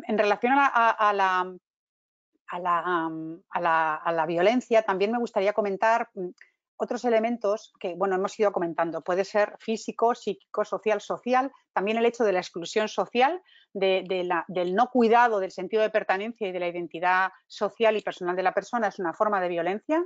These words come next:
quitarla, despojarla de esos derechos. Las violencias yo creo que se pueden ejercer hacia las personas mayores por acción, por mala acción, como hemos visto, pero también por omisión, personas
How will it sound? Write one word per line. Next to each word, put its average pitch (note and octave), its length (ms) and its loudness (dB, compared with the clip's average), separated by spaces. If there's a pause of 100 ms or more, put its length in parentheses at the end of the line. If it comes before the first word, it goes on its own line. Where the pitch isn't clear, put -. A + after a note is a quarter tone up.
(140)
quitarla, G3 540 0
despojarla F#3 520 -2
de F3+ 80 -6
esos F3 240 -10
derechos. F#3 460 -8 (600)
Las A#3 200 0
violencias C4 420 2
yo C4+ 60 0
creo C4+ 120 2
que B3 60 -2
se G#3+ 100 -4
pueden A#3 200 2
ejercer A#3+ 500 0
hacia G3+ 220 -4
las F#3+ 120 -4
personas A3+ 360 -2
mayores G#3+ 500 2
por A3 160 4
acción, A3+ 600 2
por E3 180 -4
mala E3 220 4
acción, A3 440 -4 (160)
como F3+ 180 -6
hemos F#3+ 160 -2
visto, G3 220 -4
pero G#3+ 140 0
también A3+ 260 2
por A#3 120 2
omisión, A#3 540 0
personas G#3 460 -2